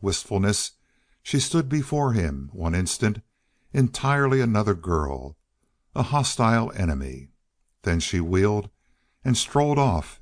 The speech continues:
into the woods. Jean, in amaze, in consternation, watched her swiftly draw away with her lithe, free step, wanting to follow her, wanting to call her,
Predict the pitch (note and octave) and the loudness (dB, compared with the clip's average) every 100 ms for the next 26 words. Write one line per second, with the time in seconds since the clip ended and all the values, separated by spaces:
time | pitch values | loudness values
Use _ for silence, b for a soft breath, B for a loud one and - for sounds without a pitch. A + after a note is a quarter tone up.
0 | - E2 E2+ G2 G2 E2 D2+ C#2+ C2+ C2+ | -6 -2 -2 -2 -4 -4 -6 -8 -10 -10
1 | - - _ _ _ _ _ _ _ _ | -10 -12 _ _ _ _ _ _ _ _
2 | _ _ _ _ _ - F2+ F#2 F#2 E2+ | _ _ _ _ _ -12 -2 2 4 4
3 | D#2+ C#2+ D2 - D#2+ D#2 E2+ D#2 C#2+ C#2+ | 2 -2 -6 -4 -2 0 0 0 -2 -6
4 | - - _ _ - A#2 - D3+ C3+ C3 | -8 -12 _ _ -6 -4 -2 -4 -2 0
5 | B2 C3+ B2+ A2 G#2 G#2 _ _ _ _ | 2 2 2 0 -2 -4 _ _ _ _
6 | C3 D3+ - - A#2 G2+ - B2 G#2 F2+ | 0 0 -2 -4 -4 -4 -2 2 2 0
7 | D2 D2 F2 F2+ F2+ F2+ F#2 G2 G2+ - | -4 -2 0 0 0 2 2 2 -2 -8
8 | _ _ _ - B2+ C3+ C3 C3+ A2+ E2 | _ _ _ -4 2 2 4 2 2 0
9 | - - - F#2+ E2+ - F#2+ C2+ - _ | -8 -10 0 0 0 -2 -2 -2 -6 _
10 | _ _ - D#3 C3 A#2+ G#2 - E2+ D#2 | _ _ -4 -2 2 2 2 0 0 0
11 | D#2 C2 C#2 C2 - _ - D#3 C#3 C#3 | 0 -4 -6 -8 -14 _ -6 -2 0 0
12 | A2 - - D#2+ C#2+ C#2+ C2+ C#2 | 0 -2 -2 -2 -2 -6 -10 -14